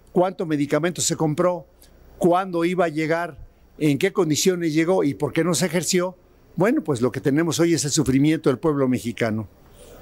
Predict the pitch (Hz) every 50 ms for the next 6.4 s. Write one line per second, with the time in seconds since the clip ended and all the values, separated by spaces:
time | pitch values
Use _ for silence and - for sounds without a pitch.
0 | - - - - - - - - - - - - - - 139 143 151 147 - 190
1 | 208 226 226 - - - - _ _ _ _ _ _ _ _ - - - - 156
2 | 139 139 131 - 151 147 - 156 117 - 143 143 165 185 180 139 160 147 135 139
3 | 113 156 143 143 165 180 175 147 131 123 - 139 127 131 135 151 165 175 180 165
4 | - - - - _ - - - - - - - - - - - - - 147 143
5 | - 143 143 139 139 147 147 - 165 156 170 196 220 214 202 175 147 - 196 202
6 | 196 165 180 165 160 151 -